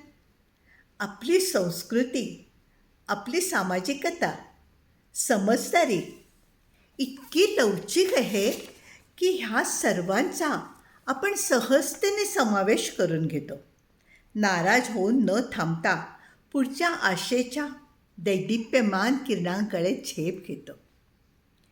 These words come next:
दिव्या दिव्यांच्या तेजाळणाऱ्या ज्योतींनी श्रावणाच्या आगमनाची चाहूल दिली. क्षणात येते सरसर शिरवे, क्षणात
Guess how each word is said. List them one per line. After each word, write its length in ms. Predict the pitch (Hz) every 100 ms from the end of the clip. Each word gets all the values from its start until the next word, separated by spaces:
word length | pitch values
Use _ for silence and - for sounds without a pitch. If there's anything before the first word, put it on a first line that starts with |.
| _ _ _
दिव्या 360 | 170 202 196 196
दिव्यांच्या 520 | 185 180 190 226 233
तेजाळणाऱ्या 960 | 226 196 165 175 190 202 208 170 208 208
ज्योतींनी 920 | - 170 170 196 202 233 262 - - _ _ _ _
श्रावणाच्या 720 | - 262 214 233 285 349 381
आगमनाची 640 | 285 180 196 202 240 247 330
चाहूल 420 | - 156 170 170
दिली. 280 | 156 135 143 - _ _ _ _ _ _ _ _ _ _ _ _
क्षणात 420 | - 214 175 185 185 190
येते 520 | 170 175 180 208 185
सरसर 540 | 190 170 180 175 196 196
शिरवे, 460 | - 165 175 180 180 - _ _ _ _ _ _
क्षणात 580 | - 202 185 262 285